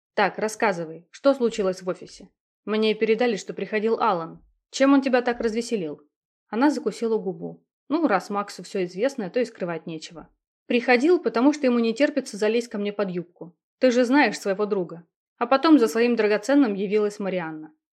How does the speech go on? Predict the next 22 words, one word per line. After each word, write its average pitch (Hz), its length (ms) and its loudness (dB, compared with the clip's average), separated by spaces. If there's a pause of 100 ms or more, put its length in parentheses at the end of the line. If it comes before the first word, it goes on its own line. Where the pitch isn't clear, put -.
Лицо 190 300 -6
Макса 202 340 -6
напряглось. 185 600 -8 (300)
В 196 40 -16
ярко-голубых 190 720 -4
глазах 208 400 -4
появились 190 480 -6
злые 196 320 -4
огоньки. 185 480 -10 (360)
«Я 190 220 -2
же 190 120 -6
предупреждал 214 680 0
его. 160 300 -12 (300)
Больше 240 360 2
такого 254 360 2
не 240 140 2
будет. 202 400 -6 (200)
Я 269 160 6
решила 285 340 4
над 254 180 0
ним 247 180 0
пошутить». 247 540 -8